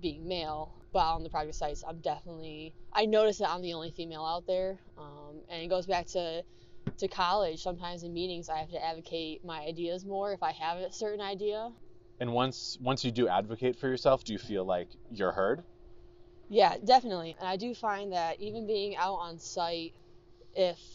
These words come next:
Speaker 1: one of the guys comes out here, they kinda listen to him right away. And so going onto a new site, I feel like I have to kind of warm the construction workers up to me to a certain extent, um, to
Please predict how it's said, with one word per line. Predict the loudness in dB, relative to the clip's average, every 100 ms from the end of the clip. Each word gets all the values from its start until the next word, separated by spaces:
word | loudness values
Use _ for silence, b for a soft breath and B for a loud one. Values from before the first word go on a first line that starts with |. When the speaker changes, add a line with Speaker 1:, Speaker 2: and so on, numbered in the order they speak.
| -18 -18 -18 -14 -14 -4
Speaker 1:
one | 2 2
of |
the | 4
guys | 2 2 0
comes | -4 -2
out | 0 0 0
here, | -2 -2 -2 -4 -6 -16 -6
they | -4
kinda | 0 0
listen | 0 -2
to | -2
him | -2 0
right | 0 2
away. | 4 4 2 0 -2
And | -4
so | -2 0 0 -2 -8 -12 4
going | 4 6
onto | 2 0
a | 0
new | 2 2
site, | 4 4 4 0
I | -2
feel | -2
like | -2
I | -2
have | -6
to | -12
kind | -12 -8
of | -6 -6 -8 -14 -18 -16 -14 -14 -4
warm | 6 6 6 2 -2 -4 -2
the | -2
construction | -4 0 0 0 -2
workers | 0 2
up | 2 2
to | -2
me | -6 -6 -6 -6
to | -4
a |
certain | -4 -6 -8
extent, | -6 -6 -4 -8 -10
um, | -8 -8 -8 -10
to | -10